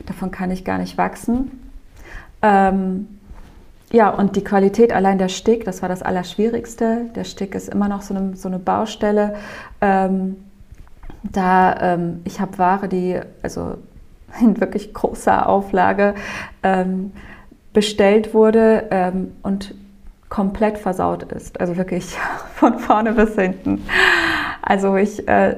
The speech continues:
so unglücklich war, kurz vorm Launch und ich wusste nicht, was ich machen sollte. Ich war wirklich am Ende gewesen, weil ich dachte, das kann doch nicht sein, meine ganze Ware ist kaputt, nur weil, äh, der Produzent, ähm,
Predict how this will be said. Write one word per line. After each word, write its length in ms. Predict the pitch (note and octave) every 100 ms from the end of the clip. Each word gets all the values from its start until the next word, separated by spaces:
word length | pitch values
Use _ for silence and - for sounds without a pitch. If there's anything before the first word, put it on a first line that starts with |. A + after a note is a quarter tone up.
| -
so 400 | G3 G#3+ A3+ A#3 A#3
unglücklich 600 | - A#3 A#3 F#3 F#3 F#3+ F#3+
war, 100 | F#3
kurz 340 | - A#3 A#3
vorm 240 | - G3
Launch 320 | G3 F#3 G3 -
und 140 | F3+
ich 140 | F#3 -
wusste 240 | F3+ F#3+
nicht, 160 | E3+ E3+
was 160 | E3+ -
ich 120 | -
machen 260 | E3+ F3+ F3+
sollte. 340 | E3 E3 F#3
Ich 140 | F3+ -
war 100 | E3+
wirklich 340 | F3 G3 F#3+
am 120 | F#3+ G3
Ende 380 | - A3 G#3+
gewesen, 400 | G3 F#3 F#3 G3
weil 180 | G3 F#3+
ich 80 | G3
dachte, 380 | G3+ G3+ A3 G#3 - - - -
das 200 | - C4+
kann 200 | - B3+
doch 100 | A#3+
nicht 320 | A#3+ C4 C4+ -
sein, 340 | A#3+ C#4+ D#4
meine 260 | G#3+ A#3 C4+
ganze 460 | - B3+ B3 A#3
Ware 320 | A#3 - A#3
ist 240 | - G#3+ -
kaputt, 440 | G3+ - F#3+ A3 - - - - -
nur 220 | A3 G#3+
weil, 360 | G#3 G3 G3 G3
äh, 260 | - F#3+ G3
der 120 | F#3+
Produzent, 960 | G3 - F#3+ F#3+ F#3+ F#3+ G3 G#3 G#3 -
ähm, 580 | F#3+ F#3 F#3 F#3 F#3